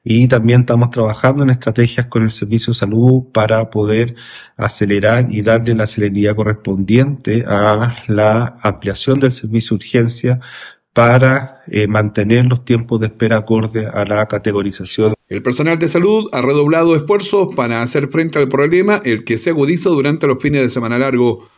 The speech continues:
Speaker 2: Por eso, además, se hizo un llamado a la comunidad a colaborar haciendo buen uso de la red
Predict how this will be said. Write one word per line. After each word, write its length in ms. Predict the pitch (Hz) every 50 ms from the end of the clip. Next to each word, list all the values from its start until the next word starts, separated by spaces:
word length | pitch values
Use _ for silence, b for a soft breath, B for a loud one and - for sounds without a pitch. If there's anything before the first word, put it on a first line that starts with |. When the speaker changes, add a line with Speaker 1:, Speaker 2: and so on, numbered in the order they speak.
| B B B B
Speaker 2:
Por 160 | - 98 110
eso, 200 | 123 120 - 151
además, 400 | 143 143 156 175 170 - - b b b b b b
se 160 | - - 117
hizo 120 | 113 - 156
un 60 | 151
llamado 340 | 147 147 156 170 185 170 143
a 60 | 117
la 160 | 117 110 -
comunidad 560 | - 151 151 165 160 170 175 196 190 165 131
a 100 | 113 101
colaborar 520 | - 127 117 123 127 135 147 170 170 165 156
haciendo 420 | 147 143 170 170 170 160 156 139
buen 200 | 131 175 202 214
uso 540 | 214 196 - - 156 147 139 135 - - _ -
de 160 | 147 170 185
la 100 | 170 151
red 300 | 143 131 127 127 123 120